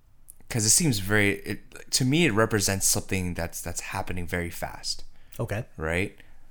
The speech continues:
Speaker 1: Like, something is
Speaker 2: So fluidity.
Speaker 1: Yeah, so something is, like, tearing at that fabric of reality, and then we're
Speaker 2: Okay.
Speaker 1: opened
Speaker 2: Right.
Speaker 1: to,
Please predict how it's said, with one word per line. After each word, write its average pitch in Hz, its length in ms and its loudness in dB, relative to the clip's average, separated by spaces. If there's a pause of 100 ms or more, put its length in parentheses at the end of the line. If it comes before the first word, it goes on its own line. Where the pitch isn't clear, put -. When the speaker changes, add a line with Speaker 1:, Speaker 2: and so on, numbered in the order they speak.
(220)
Speaker 1:
Like, 92 380 0
something 104 500 0
is 90 160 2
Speaker 2:
So 131 80 4
fluidity. 127 720 2
Speaker 1:
Yeah, 90 320 2
so - 160 -2
something 107 340 0
is, 90 160 -2
like, 85 140 -6 (100)
tearing 98 500 0
at 87 140 -2
that 87 140 -2
fabric 87 360 0
of 80 160 -6
reality, 80 600 -6 (100)
and 87 100 -6
then 85 280 -8 (100)
we're 87 120 0
Speaker 2:
Okay. 110 320 6
Speaker 1:
opened 85 460 -2 (120)
Speaker 2:
Right. 95 260 -2 (520)
Speaker 1:
to, 87 460 -2